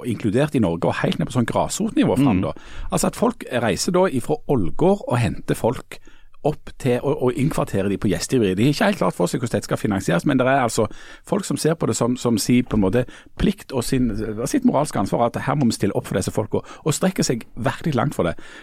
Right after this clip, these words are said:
Speaker 1: Eh, det er jo mange som har stått i kø og lurt på hvordan de kan på en måte bidra med et eller annet og levert inn klær og leker og, og masse sånt, eh, som, som fort kan bli litt sånn, eh, magestyrt, for det er ikke nødvendigvis akkurat det en trenger da, men altså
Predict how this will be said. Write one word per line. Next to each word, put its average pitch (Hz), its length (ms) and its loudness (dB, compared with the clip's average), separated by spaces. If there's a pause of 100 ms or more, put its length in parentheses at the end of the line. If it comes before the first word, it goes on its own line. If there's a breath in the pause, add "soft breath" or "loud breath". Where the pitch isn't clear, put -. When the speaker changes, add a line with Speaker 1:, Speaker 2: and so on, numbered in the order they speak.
(120 loud breath)
Speaker 1:
Eh, 123 240 6
det 131 80 2
er 151 60 4
jo - 20 4
mange 123 320 4
som 147 80 4
har 120 160 4
stått 120 160 0
i 110 80 0
kø 143 140 4
og 127 80 4
lurt 135 180 0
på 107 80 -2
hvordan 104 160 -8
de 113 80 -6
kan 110 240 -2
på 104 80 0
en 92 60 2
måte 98 180 0
bidra 101 260 2
med 131 140 2
et - 80 -6
eller 101 80 2
annet 104 140 0
og 95 80 0
levert 98 260 0
inn 107 80 0
klær 104 240 2
og 98 80 2
leker 82 240 0
og, 95 160 0
og 98 140 -2
masse - 180 -2
sånt, 196 220 0 (420 loud breath)
eh, 107 320 4
som, 120 240 0
som 110 240 0
fort - 240 0
kan 117 80 2
bli 113 160 4
litt 101 80 0
sånn, 107 220 2 (100)
eh, 92 400 -2 (320)
magestyrt, 117 560 2
for - 80 0
det - 80 0
er - 60 -6
ikke 117 100 4
nødvendigvis 104 400 0
akkurat 101 240 0
det 98 80 2 (320)
en 92 160 0
trenger 160 320 4
da, 110 80 4
men 127 80 4
altså 131 160 2